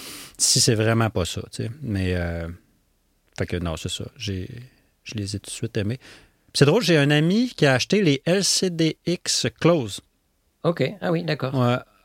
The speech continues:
Speaker 1: Euh, puis, euh, pas si longtemps, j'étais allé chez eux, pas si longtemps, l'an passé, j'étais allé chez eux, puis on a comparé pour voir. J'étais curieux
Speaker 2: Mhm.
Speaker 1: de voir, tu sais,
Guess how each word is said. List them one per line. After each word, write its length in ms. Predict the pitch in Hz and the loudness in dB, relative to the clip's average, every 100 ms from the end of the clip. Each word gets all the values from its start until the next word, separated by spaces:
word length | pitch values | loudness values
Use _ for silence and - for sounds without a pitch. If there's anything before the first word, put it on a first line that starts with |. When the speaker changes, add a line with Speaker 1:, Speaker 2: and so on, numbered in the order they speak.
| _ _ | _ _
Speaker 1:
Euh, 600 | 110 101 98 98 98 101 - - - _ _ _ _ _ _ | -2 2 2 0 0 -2 -4 -12 -20 _ _ _ _ _ _
puis, 200 | - 113 | -6 -2
euh, 100 | 107 - | -2 -2
pas 80 | 120 | -4
si 140 | - | 0
longtemps, 400 | 123 107 - 151 | 0 0 0 -2
j'étais 160 | - 117 | 0 0
allé 240 | 113 123 | 0 -2
chez 260 | - 120 107 107 | -2 -2 -2 -2
eux, 140 | 127 | -4
pas 100 | 123 | -4
si 80 | 113 | -8
longtemps, 220 | 113 104 107 | -8 -10 -8
l'an 120 | 101 | -8
passé, 400 | 107 110 104 143 | -4 -4 -2 -2
j'étais 180 | 139 - | 0 4
allé 180 | 131 135 | 4 4
chez 280 | - 131 120 | 2 2 2
eux, 140 | 190 - | -2 0
puis 120 | 131 | 0
on 140 | 104 | 2
a 160 | 104 98 | 0 -2
comparé 420 | 127 113 107 147 | -2 0 -2 -2
pour 160 | - 98 | -4 -4
voir. 160 | 131 | -6
J'étais 160 | 135 - | -6 -6
curieux 280 | - 117 139 | -4 0 0
Speaker 2:
Mhm. 40 | |
Speaker 1:
de 60 | 107 | -2
voir, 200 | 113 110 | -8 -14
tu 140 | |
sais, 80 | 131 | -14